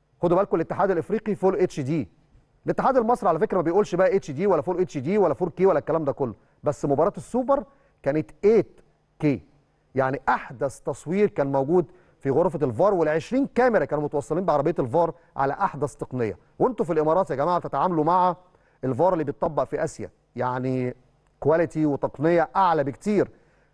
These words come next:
من اللي بتتنظم في إفريقيا وفي الدوري المصري. دي كانت جزئية مهمة عايز أرد فيها على الهبد للأسف والكلام اللي بيتقال، مش هقول بقى من زملاء، لكن للأسف وصل ال-، ال-، الأخبار الكاذبة لمرحلة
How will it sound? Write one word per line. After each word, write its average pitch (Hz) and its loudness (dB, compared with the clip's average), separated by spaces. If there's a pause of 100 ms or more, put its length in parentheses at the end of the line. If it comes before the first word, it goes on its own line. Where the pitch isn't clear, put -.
من 120 -4
اللي 131 0
بتتنظم 151 -2
في 131 -2
إفريقيا 151 -2
وفي 135 0
الدوري 131 0 (280)
المصري. 110 -4 (420)
دي 180 4
كانت 233 2
جزئية 185 4
مهمة 214 2
عايز 190 2
أرد 196 0
فيها 214 -2
على 165 2
الهبد 151 -2
للأسف 151 -4
والكلام 147 -2
اللي 180 0
بيتقال، 165 0 (540)
مش 127 -4
هقول 190 4
بقى 190 2
من 156 -2
زملاء، 160 0
لكن 151 -4
للأسف 147 -4
وصل 143 -2
ال-، 127 -4 (120)
ال-، 127 -2 (140)
الأخبار 139 0
الكاذبة 143 -2
لمرحلة 160 0